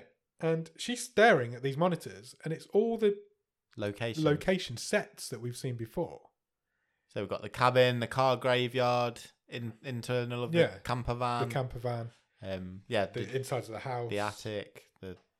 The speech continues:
Speaker 2: the clearing.
Speaker 1: Yeah. So, and then the film, the, the monitors all start to go off, and then they're all one big image of Fabio, Fabrizio.
Speaker 2: Yeah.
Speaker 1: That's his name. And it turns out he's filmed it all because he makes horror movies.
Speaker 2: Yeah, he says, "I've been paid a lot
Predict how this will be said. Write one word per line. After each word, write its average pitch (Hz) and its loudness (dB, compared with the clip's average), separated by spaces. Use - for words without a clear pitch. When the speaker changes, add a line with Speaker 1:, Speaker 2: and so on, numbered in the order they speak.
Speaker 2:
the 101 -6
clearing. 104 -4
Speaker 1:
Yeah. 160 -6
So, 151 4
and 180 2
then 202 6
the 165 6
film, 160 2
the, 147 4
the 147 4
monitors 139 0
all 123 -2
start 117 -4
to - -16
go 117 -2
off, - 0
and 123 -8
then 120 -4
they're 123 2
all 135 6
one 139 4
big 165 6
image - -8
of - -8
Fabio, 101 0
Fabrizio. - -6
Speaker 2:
Yeah. 117 -6
Speaker 1:
That's 95 -18
his 98 -20
name. 95 -16
And 175 2
it 147 -6
turns 180 2
out 165 8
he's 196 0
filmed 147 6
it 139 0
all 131 2
because 151 -2
he 226 -6
makes 220 -4
horror 233 4
movies. - -12
Speaker 2:
Yeah, 254 -4
he 92 -4
says, 127 -2
"I've 151 4
been 139 0
paid 135 4
a 131 4
lot 135 6